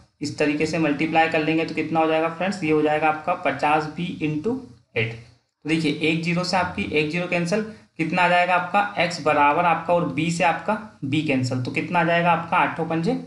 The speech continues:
चालीस, यानी कितने दिन में समाप्त करेंगे फ्रेंड्स,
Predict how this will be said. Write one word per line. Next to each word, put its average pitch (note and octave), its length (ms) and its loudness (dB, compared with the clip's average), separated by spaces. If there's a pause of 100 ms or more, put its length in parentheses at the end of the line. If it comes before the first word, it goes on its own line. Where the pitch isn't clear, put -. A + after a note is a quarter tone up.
(680)
चालीस, A#2 300 2
यानी C#3 220 2
कितने D#3+ 320 0
दिन E3+ 160 0
में F3 80 2
समाप्त E3 340 0
करेंगे E3 240 0
फ्रेंड्स, G3 320 -2